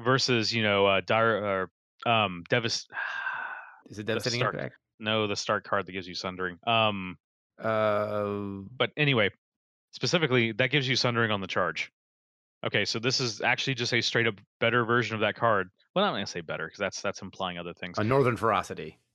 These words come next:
Speaker 1: Northern Ferocity, there you go. That gives you Sundering on the charge. Group Assault gives you Critical Blow and Sundering if you are ganged up.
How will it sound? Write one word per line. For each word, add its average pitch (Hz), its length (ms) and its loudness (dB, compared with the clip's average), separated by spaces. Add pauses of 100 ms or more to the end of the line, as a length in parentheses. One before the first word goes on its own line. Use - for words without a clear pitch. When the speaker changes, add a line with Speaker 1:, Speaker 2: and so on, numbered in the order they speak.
(220)
Speaker 1:
Northern 120 340 4
Ferocity, 104 400 0
there 95 160 -2
you 85 160 -2
go. 82 120 -2 (200)
That 123 80 2
gives 135 160 2
you 131 80 0
Sundering 117 320 2
on 104 80 -2
the 101 60 -6
charge. 92 420 0 (160)
Group 131 180 -6
Assault 127 260 2
gives 113 180 0
you 104 80 -2
Critical 123 280 -2
Blow 110 280 4
and 156 200 0
Sundering 104 520 0
if 107 120 0
you 107 140 2
are 101 80 4
ganged 90 240 0
up. 80 160 -2